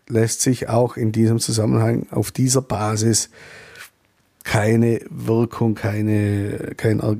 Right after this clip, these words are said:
gutes Ergebnis erzielen. Mit dieser Aktion sendet die Stadt Tübingen mehrfach ein deutliches Signal. Le-, im letzten Fall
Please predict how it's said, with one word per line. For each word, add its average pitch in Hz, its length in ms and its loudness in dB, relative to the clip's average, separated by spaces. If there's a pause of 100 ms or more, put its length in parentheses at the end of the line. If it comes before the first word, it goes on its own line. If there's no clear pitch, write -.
gutes - 380 -2
Ergebnis 104 680 -6 (340)
erzielen. - 580 -4 (2750)
Mit 135 220 2
dieser 175 420 2
Aktion 104 800 -2 (480)
sendet 156 480 0
die 139 60 2
Stadt 120 260 -2
Tübingen 143 720 2
mehrfach 131 800 0
ein 117 320 2
deutliches 113 680 0
Signal. 101 640 -4 (560)
Le-, 117 140 2
im 123 140 0
letzten 135 280 2
Fall 127 420 2